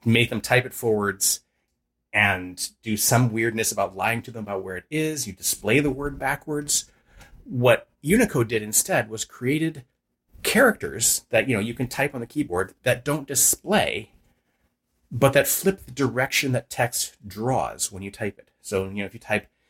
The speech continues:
A N D T H E, it would go one way. If you put it, if you put a direction split and you type A N D space T H E, you put a direction split in between those two, it will display as A N D E H T, because you've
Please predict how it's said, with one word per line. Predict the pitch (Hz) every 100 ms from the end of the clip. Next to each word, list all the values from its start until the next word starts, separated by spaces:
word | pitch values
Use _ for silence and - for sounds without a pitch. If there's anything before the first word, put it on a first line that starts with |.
| _ _ _ -
A | 110
N | 107
D | 101 98 95 95 98 _ -
T | 113
H | 95 90
E, | 113 87 104 _ _ _
it | -
would | 98
go | 98
one | 95 92
way. | 82 92
If | 110 107
you | 127
put | - 151
it, | 143 - _ -
if | 110
you | 120
put | 131
a | 120 113 113 _
direction | 110 160 175 160
split | - - - 143 -
and |
you | 101
type | - 98 -
A | 107
N | 107
D | 98 92
space | - 90 92
T | - 92
H | - 82
E, | 85 - _ _ _
you | -
put | 135 120
a |
direction | 113 135 - 156
split | - - 104 -
in | 98
between | 95 175 143
those | 107
two, | - - 90 _
it | 117
will | 107
display | 104 - - 175
as | 104 110
A | 110
N | 113 110
D | 92 87 90 _ _ _ _ _ -
E | 123 95
H | 98 - -
T, | - - - _ _ _ _ _ _ _ _ _ -
because | 95 98 90 95 101
you've | 95 -